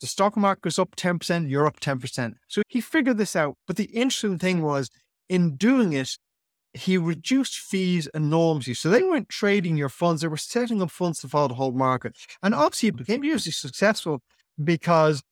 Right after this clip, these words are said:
it was great value for the investors. You're set to buy a market, but you weren't paying big fees. But the interesting thing, because this book speaks more about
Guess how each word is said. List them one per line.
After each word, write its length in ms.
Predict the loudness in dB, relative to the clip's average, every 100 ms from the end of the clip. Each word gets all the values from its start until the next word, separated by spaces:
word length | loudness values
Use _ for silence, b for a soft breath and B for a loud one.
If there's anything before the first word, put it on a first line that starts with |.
| -6
it 140 | -2
was 160 | -2 -2
great 360 | 2 4 4 0
value 360 | 2 2 2
for 120 | -4 -6
the 80 |
investors. 580 | -6 -2 0 0 -4 -6
You're 100 | -6
set 200 | -8 -10
to 60 | -4
buy 180 | 0 0
a 40 |
market, 380 | 2 0 -2 -14
but 100 | -12
you 100 | -2
weren't 180 | -2 -2
paying 180 | -6 -6
big 180 | -8 -6
fees. 240 | -2 -2 -2 _ _ -6
But 120 | -4
the 140 | -4 -2
interesting 360 | 0 0 2 2
thing, 180 | 2 2
because 260 | 0 -4
this 280 | 0 0 0
book 440 | -6 -2 0 0 -2
speaks 420 | -4 -2 -2 -2
more 160 | 2
about 220 | 2 2